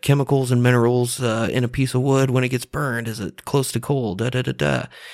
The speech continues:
It is not partly coalified. The, the handle of the hammer is not. If anything, it's on its way to becoming charcoal.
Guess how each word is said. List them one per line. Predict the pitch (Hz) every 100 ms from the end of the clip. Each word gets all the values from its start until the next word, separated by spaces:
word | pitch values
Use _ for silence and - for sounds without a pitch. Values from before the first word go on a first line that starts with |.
| - -
It | 139
is | 139 131
not | 131 139 139 143 -
partly | - 131 131 - 127
coalified. | 123 - 131 131 123 107 80 76 - - _
The, | 123 120 107
the | 120
handle | 113 127 123
of | 123
the | 113
hammer | 120 123 123
is | 113
not. | 123 123 107 - - - _
If | 127 123
anything, | 143 143 131 117
it's | 98 -
on | 131
its | 143 -
way | 123 120 120
to | 120
becoming | 117 110 123 120 117
charcoal. | 113 - - 131 120 117 - 78 52 -